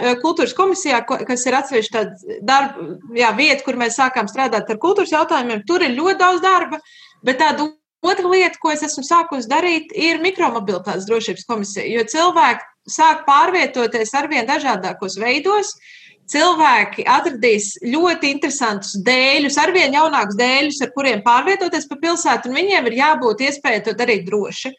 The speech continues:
Tā ka tās ir manas tādas galvenās, uh, lietas, un, principā, tas, ar-, nu, iziet tieši no tā satiksmes jautājuma.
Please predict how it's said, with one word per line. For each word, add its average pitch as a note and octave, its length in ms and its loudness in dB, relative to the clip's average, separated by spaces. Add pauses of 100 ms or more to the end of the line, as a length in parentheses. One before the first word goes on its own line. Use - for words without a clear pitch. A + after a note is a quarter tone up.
(300)
Tā B3 240 2
ka B3+ 80 -4
tās C#4+ 320 2
ir C4 80 -2
manas A3 320 0
tādas A3+ 160 0
galvenās, B3+ 480 2 (240)
uh, G#3+ 320 2 (440)
lietas, F4 560 2 (120)
un, B3+ 300 2
principā, D4+ 420 0
tas, A#3+ 460 -4
ar-, B3 180 0
nu, C4+ 140 0
iziet C4+ 260 0
tieši C#4 160 -2
no A#3 80 -4
tā A3+ 140 -2
satiksmes E4 420 -2
jautājuma. C#4 540 0